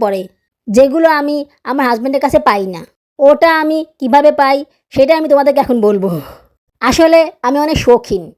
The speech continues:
আমার ঘর সাজানোর জিনিসপত্র কিনতে খুব ভালো লাগে। শুধু আমি না, ম্যাক্সিমাম মেয়েদেরই এটা অনেক ভালো লাগে। এক জীবনে তো আর মানুষ সব কিছু পায় না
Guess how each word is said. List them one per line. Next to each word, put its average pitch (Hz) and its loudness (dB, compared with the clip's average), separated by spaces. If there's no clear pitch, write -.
আমার 285 2
ঘর 226 4
সাজানোর 285 0
জিনিসপত্র 277 -2
কিনতে 277 0
খুব 370 2
ভালো 226 2
লাগে। 175 -10
শুধু 339 0
আমি 302 -4
না, 185 -14
ম্যাক্সিমাম 285 0
মেয়েদেরই 311 0
এটা 254 2
অনেক 277 0
ভালো 214 0
লাগে। 165 -12
এক 226 2
জীবনে 254 0
তো 262 6
আর 247 0
মানুষ 247 -4
সব 254 2
কিছু 254 -4
পায় 202 -4
না 170 -14